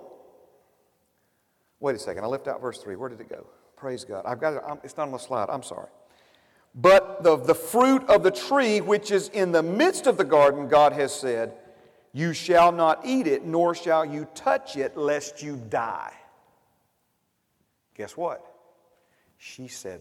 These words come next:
that part exactly the way God said it. What, let's do it. Let's go there first. Two sixteen and seventeen.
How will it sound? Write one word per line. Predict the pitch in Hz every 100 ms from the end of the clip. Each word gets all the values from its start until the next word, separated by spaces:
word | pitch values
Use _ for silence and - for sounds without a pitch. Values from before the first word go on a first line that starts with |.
| -
that | 135 117 -
part | - 92 98 _ _ _ _ _
exactly | 156 123 110 196 254 - 113
the | 98
way | 92 85
God | 82 76 76
said | - 78
it. | - _ _ _ _ _ _ _ _ _ _ _ - - - _ _ _ _ _ _ _ _ _ _ _ _ _ _
What, | - 175 175 -
let's | 170 165
do | 147 113
it. |
Let's | 139 139
go | 147 120
there | 107
first. | 95 85 -
Two | 170
sixteen | 175 175 160 160 143
and | 135
seventeen. | 117 92 85 71